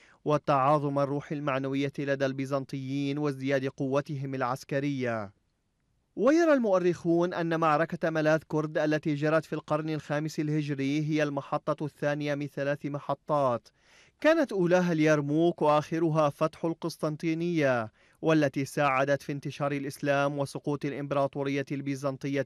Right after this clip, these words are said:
في المشرق. في الحاضر يصر الأتراك على مواصلة إحياء ذكرى معركة ملاذ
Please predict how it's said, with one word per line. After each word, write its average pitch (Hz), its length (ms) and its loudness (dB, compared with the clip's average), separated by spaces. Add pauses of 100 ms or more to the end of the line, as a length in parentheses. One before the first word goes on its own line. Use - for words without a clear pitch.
(120)
في 147 140 -8
المشرق. 139 580 -6 (800)
في - 140 0
الحاضر 294 520 2
يصر 233 340 -4
الأتراك 185 540 0
على 185 300 4
مواصلة 165 500 0 (180)
إحياء 160 380 0
ذكرى 156 500 -2
معركة 156 540 -4
ملاذ 151 300 0